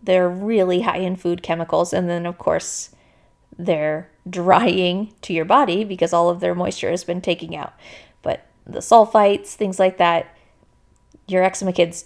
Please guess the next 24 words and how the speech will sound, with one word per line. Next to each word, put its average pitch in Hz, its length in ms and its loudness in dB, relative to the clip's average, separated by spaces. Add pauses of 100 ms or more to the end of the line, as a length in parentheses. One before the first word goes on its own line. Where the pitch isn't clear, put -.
(100)
don't 170 320 2
need 165 420 -6
any 156 380 -6
of - 140 -6
that. - 240 -4 (1300)
Corn 190 520 2 (800)
is, 180 600 0
is 180 200 -4
dry 180 480 4 (640)
and 156 360 -6
astringent, 202 760 0 (840)
and 175 240 0
it's 180 120 2
also 196 320 6
a - 100 2
heavily 180 720 4
sprayed - 720 -6 (180)
crop. - 420 -4 (120)
So 147 420 -2 (840)
if 165 220 -2
you 165 120 -2
must 180 440 -2
have 170 180 0
corn, 160 480 -2